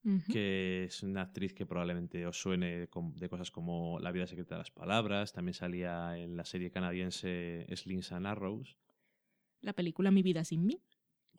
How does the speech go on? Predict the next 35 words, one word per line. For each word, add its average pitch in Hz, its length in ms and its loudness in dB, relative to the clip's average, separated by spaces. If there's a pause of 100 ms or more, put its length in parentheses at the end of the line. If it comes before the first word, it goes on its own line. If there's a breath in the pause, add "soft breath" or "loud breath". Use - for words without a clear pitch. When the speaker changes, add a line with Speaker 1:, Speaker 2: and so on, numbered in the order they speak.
(120)
Speaker 1:
también 180 220 0
de 165 60 0
Isabel 147 300 -4
Coixet. 147 300 -4
Speaker 2:
Mi 107 140 0
vida 92 180 2
sin 92 240 -2
mí, 127 400 4
o 98 280 2
en 90 120 2
la 90 160 0
miniserie 90 340 -2
John 87 140 -2
Adams, 127 560 2
en - 80 -6
Speaker 1:
Mm. - 60 -6
Speaker 2:
fin, 98 280 2
en - 240 -8
varias 85 280 -6
cosas - 280 -12
que - 240 -12 (120)
os - 160 -14
pueden 92 200 -2
sonar. 131 380 -2 (1200)
Y 135 720 4 (360)
así 117 320 4
en 185 100 10
principio 185 540 8
es 143 140 4
un 143 80 6
documental 143 920 4
sobre, 95 1200 2 (680)
que 110 140 0
hace 127 260 4
ella 143 420 2